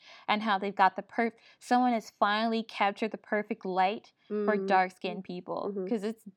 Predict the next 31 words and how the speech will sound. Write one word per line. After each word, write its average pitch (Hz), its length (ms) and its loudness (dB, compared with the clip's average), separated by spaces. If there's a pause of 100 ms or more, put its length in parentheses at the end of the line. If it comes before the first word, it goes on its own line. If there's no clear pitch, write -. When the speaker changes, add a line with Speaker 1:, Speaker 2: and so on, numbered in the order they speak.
Speaker 1:
different, 208 460 -2 (120)
you 196 80 -12
know, 180 360 -8
you 214 140 -6
have 185 160 -6
to - 80 -4
illuminate 185 420 -8
differently, - 420 -12
and 196 80 -6
it's 196 160 -6
really 202 160 -2
awesome. - 420 -8 (1300)
Yeah, 185 320 4
so 214 480 10
her, 262 420 2
her - 180 -2
sort 285 180 -2
of 240 160 -4
candid 262 400 -2
moments 220 420 0
of 214 140 -4 (120)
being 226 200 0
in 220 80 -2
the 208 80 -4
mirror 196 400 -6
or 196 80 0
her 208 180 -2
raps 190 520 0
are 196 100 -6
really 185 300 -6
funny. 180 560 -8